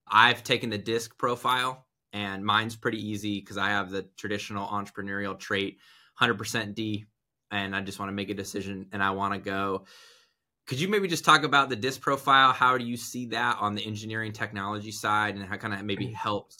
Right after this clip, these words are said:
Speaker 1: you understand the team better?
Speaker 2: Yeah, yeah. If you're not familiar with the disc, it's D I S C. We probably don't need to get into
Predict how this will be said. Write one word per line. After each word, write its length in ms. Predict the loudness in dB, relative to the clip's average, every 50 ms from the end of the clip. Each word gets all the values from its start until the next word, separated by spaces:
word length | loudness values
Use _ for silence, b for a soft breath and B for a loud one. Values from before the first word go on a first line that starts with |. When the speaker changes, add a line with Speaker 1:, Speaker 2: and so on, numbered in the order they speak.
| -18
Speaker 1:
you 320 | -14 -10 -6 -6 -4 -4 -2
understand 520 | -4 -4 -4 -6 -8 -6 -6 -4 -4 -4
the 40 | -6
team 320 | -8 -8 -8 -6 -6 -6
better? 380 | -6 -4 -2 -2 -2 -2 -4 -8 _ _ _ _ _ _ _ _ _ _ _ _ _ _ _ _
Speaker 2:
Yeah, 240 | 6 6 6 6 6
yeah. 240 | 4 4 4 2 2 -2
If 120 | -4 -4 -2
you're 80 | 0 4
not 280 | 4 4 4 2 -2 -8
familiar 400 | -6 -4 -2 0 0 0 0 0 -2
with 120 | -2 -4
the 80 | -6 -6
disc, 380 | -4 -2 -2 0 0 0 -2
it's 180 | -4 -6 -8 -6
D 280 | -6 -6 -6 -4 -2
I 160 | 0 0 0 0
S 220 | -2 -2 0 2
C. 480 | 4 4 4 4 2 0 -4 -6 -8 -12 _ _ -18 -14
We 140 | -12 -10 -4
probably 300 | 0 0 0 0 0 -4
don't 180 | -4 -6 -6
need 140 | -6 -8 -10
to 40 | -6
get 200 | -4 -4 -2 -2
into 500 | -2 -4 -4 -4 -4 -2 -2 -4 -4 -8